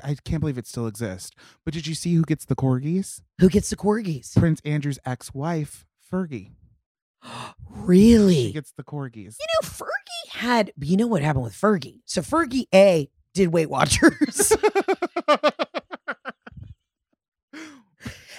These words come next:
Speaker 2: And, you know, they didn't like her because she became commercialized. She did Weight Watchers. She was, like, a spokesperson for, like,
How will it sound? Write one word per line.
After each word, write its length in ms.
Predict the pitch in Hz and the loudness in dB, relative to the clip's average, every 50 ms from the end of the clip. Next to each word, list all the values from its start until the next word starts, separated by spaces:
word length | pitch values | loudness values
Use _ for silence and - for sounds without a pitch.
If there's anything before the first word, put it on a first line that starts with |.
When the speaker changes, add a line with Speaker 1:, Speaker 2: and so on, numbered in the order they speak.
| - _ | 0 _
Speaker 2:
And, 180 | 254 254 254 | 2 2 4
you 60 | 254 254 | 4 4
know, 100 | 254 262 | 4 4
they 120 | 294 320 | 6 4
didn't 200 | 294 269 226 196 | 2 2 2 2
like 220 | 190 180 175 165 | 0 0 0 0
her 80 | - 156 | -2 -6
because 240 | 143 151 139 170 139 | -6 -6 -6 -6 -6
she 100 | - 190 | -6 -6
became 320 | 175 190 - 208 196 175 | -8 -4 -2 -2 -4 -2
commercialized. 880 | - - 196 233 247 233 - 233 233 214 208 202 196 190 190 190 160 - _ _ _ _ _ - - - | -4 -4 -2 -2 -2 -2 -4 -4 -4 -2 -2 -2 -2 -4 -4 -6 -8 -10 _ _ _ _ _ -20 -18 -12
She 240 | - - - 214 226 | -10 -8 -4 -4 -2
did 140 | 190 220 | -2 -2
Weight 200 | 214 196 202 180 165 | 0 2 0 0 2
Watchers. 500 | 180 180 170 165 160 - 175 170 170 151 | 2 2 0 0 -2 -4 -6 -6 -6 -6
She 60 | - | -6
was, 80 | 170 160 | -6 -6
like, 100 | 165 135 | -6 -6
a 40 | 147 | -6
spokesperson 680 | - - 180 185 208 202 - - 226 214 165 - 214 | -6 -2 0 0 0 -2 -4 -4 -4 -2 -2 -2 -6
for, 140 | 185 202 190 | -4 -4 -2
like, 320 | 180 165 156 156 147 - | -2 0 0 -2 -4 -6